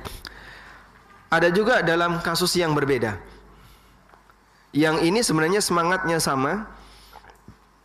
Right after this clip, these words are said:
tapi kejadiannya berbeda. Yaitu berkaitan dengan keberadaan anak perempuan bagi masyarakat jahiliyah. Bagi masyarakat jahiliyah, memiliki anak perempuan itu adalah memalukan.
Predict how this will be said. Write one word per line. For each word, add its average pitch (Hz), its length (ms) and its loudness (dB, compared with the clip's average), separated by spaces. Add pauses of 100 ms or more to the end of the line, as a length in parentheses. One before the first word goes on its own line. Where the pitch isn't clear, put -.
(100)
tapi - 240 0
kejadiannya 143 480 4
berbeda. 110 400 2 (1300)
Yaitu 165 320 2
berkaitan 180 560 0
dengan 175 560 0 (480)
keberadaan 160 640 0
anak 185 320 -2
perempuan 185 560 0
bagi 147 160 -2
masyarakat 165 560 -2
jahiliyah. 131 480 0 (320)
Bagi 156 240 2
masyarakat 214 560 2
jahiliyah, 143 580 2
memiliki 190 460 -2
anak 196 320 -2
perempuan 185 420 0
itu 175 240 -2
adalah 156 300 0
memalukan. 175 580 0